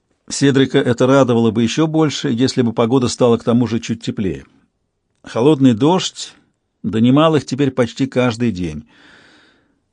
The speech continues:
Один раз он вслух спросил, с чего это старшим вздумалось здесь обосноваться. Зачем было строить город в таком дождливом месте?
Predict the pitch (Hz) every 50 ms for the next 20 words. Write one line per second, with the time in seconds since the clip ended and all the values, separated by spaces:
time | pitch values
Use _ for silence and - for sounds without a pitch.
0 | _ - 120 117 117 156 170 165 170 156 - 165 156 135 - - 170 170 147 -
1 | - - 139 135 127 - 185 190 180 156 - _ _ - 269 277 269 254 - -
2 | - - 98 110 139 147 - 139 - - - 143 139 131 - 135 123 113 101 90
3 | 92 131 156 160 151 143 139 117 95 98 131 131 - 131 123 120 110 - 139 131
4 | 117 92 82 - - - - _ _ _ _ _ _ _ _ _ _ _ _ _
5 | _ _ _ _ _ _ _ _ _ _ _ _ _ _ _ _ _ - - 117
6 | 143 139 - 160 165 151 147 143 139 - 139 147 139 127 104 113 143 156 151 -
7 | - - 123 - 139 127 117 123 131 127 127 143 147 131 127 120 123 143 175 165
8 | - - - -